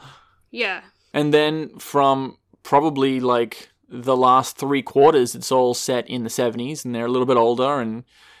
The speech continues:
Speaker 2: it's just the story of these gang wars and how they evolve slightly over time, you know what I mean? Like, really not
Speaker 1: Mm.
Speaker 2: much changes. You recruit this guy, he dies. You recruit another guy, he dies. Like,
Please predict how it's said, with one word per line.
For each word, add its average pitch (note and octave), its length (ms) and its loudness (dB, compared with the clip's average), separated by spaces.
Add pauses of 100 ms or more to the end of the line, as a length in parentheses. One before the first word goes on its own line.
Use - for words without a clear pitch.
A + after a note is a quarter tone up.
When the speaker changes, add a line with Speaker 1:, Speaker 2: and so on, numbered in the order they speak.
(120)
Speaker 2:
it's - 200 -6
just - 280 0
the C3+ 100 -4
story A#2+ 520 2
of A2+ 180 0
these A#2+ 500 -8
gang C#3 340 -6
wars G#2 340 0
and A2+ 100 -14
how A2+ 180 -4
they A#2 160 -2
evolve A#2+ 480 -2
slightly B2 720 -4
over B2+ 180 -6
time, C3 400 -2
you G#2 80 -10
know A2+ 140 -6
what A#2 80 -4
I A#2+ 60 -6
mean? A#2+ 200 -10
Like, A#2 160 -10
really D#3+ 280 0
not C3+ 140 -2
Speaker 1:
Mm. C#3+ 40 -4
Speaker 2:
much C#3 200 -2
changes. - 520 -8 (400)
You B2+ 160 -2
recruit C3+ 340 -2
this C3+ 200 2
guy, C#3 280 2
he C3+ 160 -6
dies. B2+ 420 -2
You A#2+ 60 -6
recruit C3 240 -6
another A#2+ 260 -6
guy, C#3 280 -8
he C3 160 -10
dies. B2 500 -6
Like, A2 300 -10